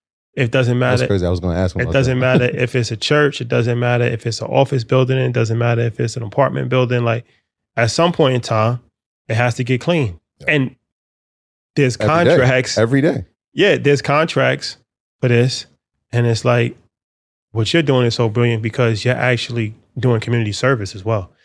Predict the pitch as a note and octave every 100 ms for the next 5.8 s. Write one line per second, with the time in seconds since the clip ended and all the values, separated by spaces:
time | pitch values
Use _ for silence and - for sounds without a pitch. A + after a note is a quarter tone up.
0 | _ - - E3 B2+ G#2+ B2 A2+ - A2
1 | G#2+ A#2+ A#2 B2+ A2+ G#2 G#2 G2+ A2 G2+
2 | - B2 A2 B2 A2 F#2+ - - _ -
3 | C3 D3 C3+ B2 C3 B2 B2 B2 B2 A#2
4 | B2 A2+ A2 - - A2+ A2+ A#2+ A2 C3
5 | A#2 G2 F#2+ B2+ A#2 - F#2+